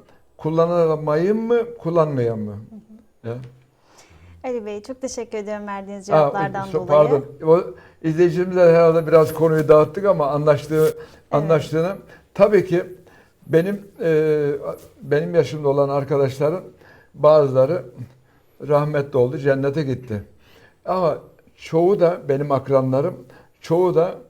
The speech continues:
Speaker 1: e, bir kilometre koşamaz. E, ben yarım maraton koşuyorum, işte dediğim gibi yedi buçuk saat durmadan spor yapıyorum.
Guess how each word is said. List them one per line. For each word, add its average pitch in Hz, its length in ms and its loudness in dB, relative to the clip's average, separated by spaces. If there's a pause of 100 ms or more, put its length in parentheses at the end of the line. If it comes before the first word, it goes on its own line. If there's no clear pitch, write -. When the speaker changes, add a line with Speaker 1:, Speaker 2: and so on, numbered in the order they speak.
(460)
Speaker 1:
e, 127 640 -4
bir 185 100 -12
kilometre 127 540 -4
koşamaz. 147 560 -8 (760)
E, 127 380 -6
ben 151 240 -2 (140)
yarım 147 280 0
maraton 156 380 0
koşuyorum, 151 580 -6
işte 135 160 -8
dediğim 147 200 -8
gibi 139 80 -4
yedi 143 180 -4
buçuk - 180 -16
saat 151 300 -4
durmadan 151 360 -4
spor 147 340 -2
yapıyorum. 156 400 -2